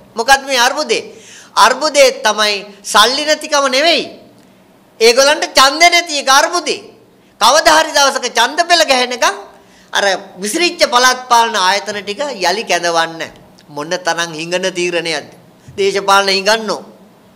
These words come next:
තේරුණාද? ඒක හින්දා ගෞරවනීය දේශපාලනයක් කරනවා නම් කරමු. අපි කවදාක්වත් මේ රටේ නීතියේ බලයට අත තියන්න ඉඩ දෙන්නේ නැහැ. මේක තනිකර නීතියේ බලය අභියෝගයට ලක් කරන ගැසට් පත්‍රයක්.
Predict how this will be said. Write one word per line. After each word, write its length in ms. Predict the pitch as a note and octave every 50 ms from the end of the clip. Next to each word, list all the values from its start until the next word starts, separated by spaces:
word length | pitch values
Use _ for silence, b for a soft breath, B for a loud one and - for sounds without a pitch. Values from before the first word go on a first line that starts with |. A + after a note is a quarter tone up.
| _ _ -
තේරුණාද? 340 | G3 A3 G#3+ G#3+ F#3+ C3+ B2+ - B B B B B B
ඒක 240 | B C#3+ D#3+ F#3+ G3+ B3
හින්දා 440 | A#3+ A3+ G#3+ F#3 E3 E3 D#3+ D#3 C#3 - B B B B B
ගෞරවනීය 600 | D3 D#3 E3+ F#3+ G#3 A#3 B3 B3 B3 A#3+ A#3 A3+
දේශපාලනයක් 680 | G3 G#3 G#3+ G#3 A3+ G#3+ A#3 A#3 A#3 A#3 A3+ A3+ G#3+ A3
කරනවා 320 | - A3 G#3+ A3+ A3+ A3+ A3
නම් 160 | G#3+ G#3 F#3+
කරමු. 300 | A3 A3 G#3+ F#3+ D3 A#2+ - B B B B B B
අපි 540 | B D#3 E3+ F3 - B3 C4 C#4+ C#4+ - -
කවදාක්වත් 840 | - F3 G3 G#3+ G#3 - G3+ G#3+ B3 C4 - - - A#3 G#3+ - F3
මේ 120 | F#3+ G3
රටේ 260 | G3 G3 G3 G3+ G3 F#3
නීතියේ 460 | F#3 G3+ A3+ A3 G#3 A3+ A3+ G#3 G3
බලයට 440 | D#3+ E3 E3 F3+ G3 G#3 G#3 G3+ - C#4+ E4 - - - - - - b b b b b b b b b
අත 220 | b - E3 E3 G#3+
තියන්න 360 | G#3 - G3+ G#3 G3+ G3+ G3
ඉඩ 220 | F#3+ F3 F#3 F3+
දෙන්නේ 200 | F#3 F3+ F3+ F3
නැහැ. 180 | E3 D#3+ D3 C#3
මේක 260 | D3+ E3+ F#3+ G3+ G#3+ G#3+ G#3+
තනිකර 400 | F3+ F3+ F#3+ G3 - A3 G#3+ G#3
නීතියේ 540 | F#3 E3+ F3 G3 A3 G#3+ G#3+ A3 A3+ G#3+ G#3
බලය 260 | - F3 F#3 G#3 A3+
අභියෝගයට 520 | G#3+ F#3+ F3+ F3 G#3 A3 A3 G#3 G#3 G3+ G3+
ලක් 260 | F#3+ F#3+ F#3+ F#3+ -
කරන 220 | - G#3 F#3+ G3
ගැසට් 320 | F3 F3+ F3 F3+ G#3 G3 -
පත්‍රයක්. 440 | G3+ G3 G3 - F3+ E3+ D3 -